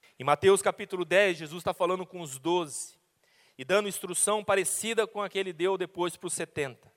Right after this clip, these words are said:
"Por onde forem, preguem esta mensagem. O reino dos céus está próximo. Curem os enfermos, ressuscitem os mortos,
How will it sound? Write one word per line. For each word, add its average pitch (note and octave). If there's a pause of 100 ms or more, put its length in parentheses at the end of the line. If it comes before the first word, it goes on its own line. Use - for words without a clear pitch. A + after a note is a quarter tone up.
(640)
"Por E3+
onde A3+
forem, G3 (680)
preguem F3+
esta D#3+
mensagem. A#2+
O B2
reino G3
dos D#3
céus E3+
está D3
próximo. - (500)
Curem A3+
os G3+
enfermos, G3
ressuscitem F3
os C3+
mortos, F3+